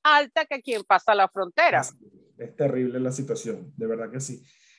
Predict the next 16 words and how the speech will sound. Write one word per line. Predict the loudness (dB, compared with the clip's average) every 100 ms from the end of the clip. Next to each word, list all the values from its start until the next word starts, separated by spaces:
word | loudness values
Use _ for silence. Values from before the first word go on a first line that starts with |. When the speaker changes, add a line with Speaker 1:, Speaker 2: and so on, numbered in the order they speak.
| _
Speaker 2:
Fíjate, | 0 2 2
quiero | 0 2
volver | 4 4
a | 4
raíces. | 2 0 -2 -4 -10 -12 -16 _
En | -6
este | -4 -4
momento, | -4 -2 -4 -4 -8
yo | -8
sé | -10
que | -10
ustedes | -10 -10 -10
atienden | -10 -8 -8 -6
los | -6 -6
días | -4 -6 -8
viernes. | -6 -4 -4 -8 -18 -20